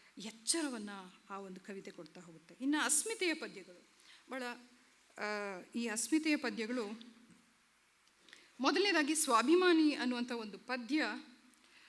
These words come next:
ಅದು "ನೀನು ದೇವಾಲಯಕ್ಕೆ ಬಾ ಅಂದಾಗ ಬರಬೇಕು, ಹೋಗು ಅಂದಾಗ ಹೋಗ್ಬೇಕು,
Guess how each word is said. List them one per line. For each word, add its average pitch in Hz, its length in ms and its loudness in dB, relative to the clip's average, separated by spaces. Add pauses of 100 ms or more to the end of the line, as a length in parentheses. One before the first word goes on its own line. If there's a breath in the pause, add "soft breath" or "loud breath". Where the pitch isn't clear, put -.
(320 soft breath)
ಅದು 302 340 2
"ನೀನು 294 440 2
ದೇವಾಲಯಕ್ಕೆ 294 680 4
ಬಾ 269 540 4
ಅಂದಾಗ 247 300 0
ಬರಬೇಕು, 240 680 -2 (560)
ಹೋಗು 320 420 4
ಅಂದಾಗ 254 400 0
ಹೋಗ್ಬೇಕು, 233 720 0